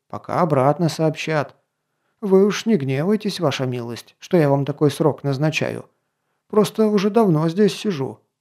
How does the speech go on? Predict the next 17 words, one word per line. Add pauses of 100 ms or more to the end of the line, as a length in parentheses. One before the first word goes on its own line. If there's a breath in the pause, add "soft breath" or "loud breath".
Знаю,
сколько
времени
такое
дело
занимает». (1700)
«Ладно, (100)
это
время
у
вас
будет», (500)
сдержав
своё
раздражение,
ответил
герцог.